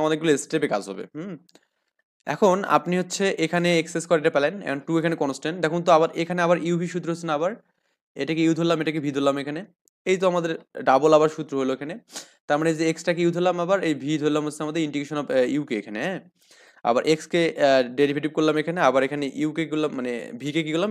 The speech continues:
ইন্টিগ্রেশন করলাম, করে এটা তো আমাদের এভাবে ছিল, টু থাকলো এখানে, and দেখুন এক্স তো এখানে রাখলাম, আর ই পাওয়ার এক্সকে ইন্টিগ্রেশন করলে ই পাওয়ার এক্স হবে এখানে। আর আমাদের এখানে ওয়ানকে যদি আপনি ডেরিভেটিভ করেন তো ওয়ান পাবেন,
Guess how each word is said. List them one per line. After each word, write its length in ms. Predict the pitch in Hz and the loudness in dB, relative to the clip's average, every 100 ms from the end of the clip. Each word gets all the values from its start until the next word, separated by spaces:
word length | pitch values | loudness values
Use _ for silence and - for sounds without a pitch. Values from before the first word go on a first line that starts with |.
| 175 | -2
ইন্টিগ্রেশন 300 | 143 135 131 | -2 -4 -4
করলাম, 180 | 113 110 113 | -6 -6 -4
করে 200 | 147 185 220 _ - - - 131 | -2 -2 -4 _ -20 -20 -6 -4
এটা 100 | 135 | 0
তো 40 | 165 | 0
আমাদের 160 | 165 165 | 2 2
এভাবে 180 | 165 170 175 | 2 0 -2
ছিল, 100 | 170 180 | -2 -4
টু 60 | 175 160 | -6 -6
থাকলো 160 | 156 160 | -2 -2
এখানে, 140 | 170 185 165 | -2 -2 0
and 120 | 170 160 127 | 0 0 -4
দেখুন 220 | 110 104 - - _ _ _ _ _ 151 165 | -4 -10 -14 -20 _ _ _ _ _ 0 0
এক্স 140 | 170 | 0
তো 40 | - | -4
এখানে 140 | 190 185 143 | 2 6 6
রাখলাম, 260 | 127 104 92 - _ - | 6 0 -2 -18 _ -6
আর 80 | 117 151 | -4 -2
ই 20 | 165 | 2
পাওয়ার 140 | 180 175 | 4 4
এক্সকে 200 | 175 190 | 2 -4
ইন্টিগ্রেশন 300 | 170 170 175 170 | -2 -4 -6 -4
করলে 120 | 185 156 | -4 -4
ই 40 | |
পাওয়ার 140 | 151 143 | -2 -2
এক্স 120 | 135 - | -2 -4
হবে 140 | 104 104 | -6 -6
এখানে। 200 | 107 101 - _ _ _ _ _ _ _ _ _ _ _ _ _ - | -10 -14 -18 _ _ _ _ _ _ _ _ _ _ _ _ _ -4
আর 80 | 120 131 | 0 2
আমাদের 180 | 147 160 | 2 0
এখানে 200 | 180 185 185 180 143 | 0 2 2 0 2
ওয়ানকে 300 | 151 170 185 | 4 4 -2
যদি 100 | 175 175 | -2 -2
আপনি 120 | 180 170 | -2 -2
ডেরিভেটিভ 300 | 151 151 160 165 | -2 0 -4 0
করেন 160 | 156 170 | 2 2
তো 40 | 165 | 0
ওয়ান 140 | 139 143 143 | 2 2 0
পাবেন, 200 | 120 | 0